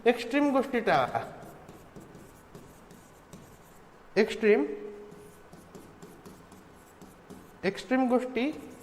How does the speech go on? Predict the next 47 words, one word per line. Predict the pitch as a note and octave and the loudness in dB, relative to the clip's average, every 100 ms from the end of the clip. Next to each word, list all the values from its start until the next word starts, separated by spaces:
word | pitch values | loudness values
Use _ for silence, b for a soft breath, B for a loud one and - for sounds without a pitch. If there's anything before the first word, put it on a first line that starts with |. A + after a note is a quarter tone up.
| - - | -6 4
करणे | A#3 G#3 C3 - - - - | 6 6 2 -2 -10 -14 -6
आपल्याला | F3+ G3+ G#3 | -4 2 2
काय | G#3 A3 | 2 0
करायचंय? | G#3 F#3+ F#3+ G3+ | 0 -2 0 -2
टाळायचंय. | G3+ F#3 D3 B2+ - A#2 B B - | 4 4 6 2 -2 -8 B B 0
म्हणजे | B3 | 2
काय | A#3+ C4+ | 4 4
काय | C4+ C4+ | 6 4
विद्यार्थी | B3 B3 B3 | 6 4 4
म्हणतात, | B3 B3 A#3+ | 2 4 2
"सर, | A#3+ A#3 | 4 2
मी | A#3 | 6
आता | A#3 A3+ | 4 6
रात्रभरच | A3+ A3+ G#3+ G#3 G#3 | 4 4 4 4 4
अभ्यास | G#3 F3+ E3+ - | 4 4 0 2
करतो, | E3+ - E3 B B - | 0 0 -4 B B 0
मी | F3+ | 6
बारा | G3+ G#3+ | 8 6
पंधरा | G#3+ A3+ A3 | 6 4 4
तास | G#3+ G#3 | 4 4
अभ्यास | G#3 F3+ F#3 | 4 2 0
करायला | - F3 E3 | 2 4 4
चालू | E3 D#3+ | 2 2
करतो." | D3 D#3 D3 C3 B B B B D#3 | 2 0 0 -2 B B B B 0
जी | F#3+ C#4 D#4+ - - | 6 6 4 -6 6
अवाजवी | A#3 C4 B3 C4+ | 10 10 10 6
गोष्ट | B3 A#3+ - | 8 6 6
आहे | C#3+ C3 | 2 2
की | A2+ - B3+ C#4+ C4+ | -2 -2 0 0 2
आता | G3 - | 0 2
नाही | B3+ C4 | 0 2
होणार | A3+ D#3+ C#3+ | 2 4 2
आहे | C#3 | 0
ती, | - A#2+ - B B B - | -2 -8 -8 B B B 0
ठीक | B3+ | 4
आहे, | C4 D#3 - - - | 4 4 -2 -8 2
बारा | F3+ G3 | 6 6
तास, | G3+ F#3+ F#3 F3+ | 6 6 4 2
पंधरा | - G3 G3 | 0 2 4
तास, | F#3+ E3+ E3+ F3+ F#3 | 4 4 4 4 0
मी | |
अठरा | F#3+ G3 G3+ | 0 2 0
अठरा | F#3+ F#3+ | 2 2
तास | F#3 F#3 | 2 2
अभ्यास | E3 D#3 D#3 D3+ | 0 0 0 0
करतो, | D3+ D3+ | -2 -2
तर | D3 | -2